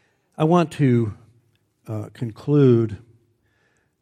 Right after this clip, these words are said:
uh, by quoting one of my favorite people. He's with the Lord now, John Stott.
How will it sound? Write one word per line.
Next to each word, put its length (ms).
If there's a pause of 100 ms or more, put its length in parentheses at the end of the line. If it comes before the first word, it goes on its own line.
(240)
uh, 360
by 340
quoting 520
one 120
of 60
my 220 (180)
favorite 400
people. 420 (200)
He's 200
with 140
the 80
Lord 300
now, 440
John 300
Stott. 500